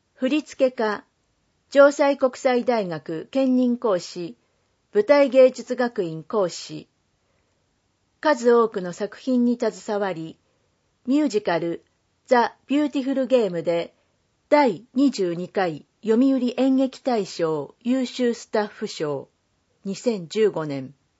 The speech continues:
サンリオピューロランドのパレードや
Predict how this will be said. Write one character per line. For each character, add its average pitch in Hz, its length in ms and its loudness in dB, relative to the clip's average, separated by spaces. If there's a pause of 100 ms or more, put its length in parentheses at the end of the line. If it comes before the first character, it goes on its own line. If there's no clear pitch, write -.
(880)
サ 277 260 -2
ン 269 120 2
リ 262 180 4
オ 240 160 2
ピ - 160 -10
ュ 277 140 2
ー - 20 0
ロ 269 120 2
ラ 262 180 -2
ン 185 80 -6
ド 170 100 -4
の 165 320 -8
パ 233 140 -4
レ 254 180 0
ー 208 60 -2
ド 170 100 0
や 160 320 -4